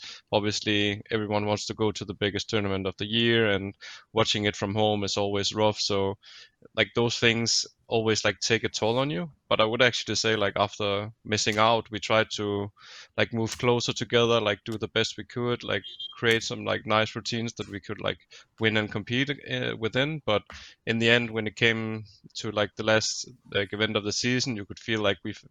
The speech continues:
we fell a bit flat, and, yeah, the faith and maybe the trust all, all in mi-, mixed up together was kind of the deciding thing in us not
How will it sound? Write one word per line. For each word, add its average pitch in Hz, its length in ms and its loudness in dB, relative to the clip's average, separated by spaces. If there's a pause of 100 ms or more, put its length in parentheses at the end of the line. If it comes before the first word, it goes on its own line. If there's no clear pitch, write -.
(100)
we 113 100 -4
fell 113 240 2
a 104 100 -2
bit 110 160 0
flat, 113 400 2
and, 101 280 -2 (460)
yeah, 110 120 4
the 104 120 -4
faith 113 560 0
and 104 260 -8
maybe 107 220 -2
the 101 120 -4
trust - 360 -2
all, 107 320 0
all 104 220 -2
in 107 360 -4 (360)
mi-, 107 300 -2
mixed 110 280 -2
up 117 120 -2
together 113 380 2
was 101 160 -4
kind 104 240 -2
of 98 140 -8
the 101 360 0 (400)
deciding 104 720 2
thing 107 320 -2
in 98 400 -6
us - 220 0
not 107 160 0